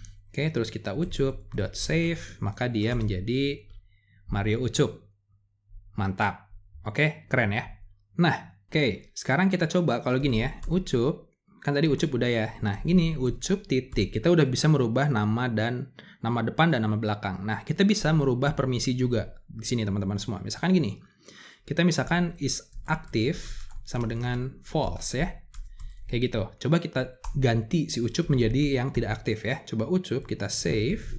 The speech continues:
Enter, kita refresh. Lihat, jadinya tidak aktif. Oke. Nah, sekarang kalau misalkan kita bikin, misalkan ya, dia menjadi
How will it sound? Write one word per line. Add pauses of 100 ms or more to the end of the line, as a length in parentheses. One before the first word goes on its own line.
(1000)
Enter,
kita
refresh.
Lihat,
jadinya
tidak (100)
aktif. (240)
Oke. (400)
Nah, (240)
sekarang
kalau
misalkan
kita
bikin, (240)
misalkan
ya, (480)
dia
menjadi